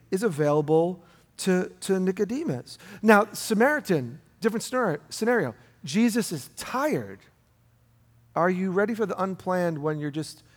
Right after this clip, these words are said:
kinda drained? You know, if you got little ones at home, that's, like, all the time. You know, a mom with a young one or a dad with a young one. How open are you to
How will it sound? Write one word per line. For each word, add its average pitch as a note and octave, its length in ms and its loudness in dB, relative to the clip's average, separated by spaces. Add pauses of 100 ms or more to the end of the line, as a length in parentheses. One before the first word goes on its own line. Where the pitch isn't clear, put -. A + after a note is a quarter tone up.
(160)
kinda F3 260 -4
drained? C3 680 -8 (240)
You - 60 -8
know, D3 40 -4
if B2+ 60 -6
you D3+ 60 -6
got D#3 140 2
little E3+ 200 4
ones D#3+ 200 0
at D#3+ 80 -4
home, C3+ 340 -4
that's, C3+ 160 -8
like, C#3 240 -10
all F3 600 0
the F3 100 -10
time. C3 600 -4 (420)
You D3+ 80 -2
know, D#3+ 440 0
a D#3 60 -2
mom D#3 480 0
with D#3 220 -4
a D3 120 -2
young D#3 320 -2
one C3+ 280 -4 (280)
or D3+ 120 0
a C#3+ 40 0
dad D#3 380 0
with D3+ 160 -10
a D3 40 -6
young D#3 300 0
one. C3+ 200 -4 (560)
How - 340 -4
open A3 460 0
are F#3 100 4
you E3 300 -2
to - 180 -12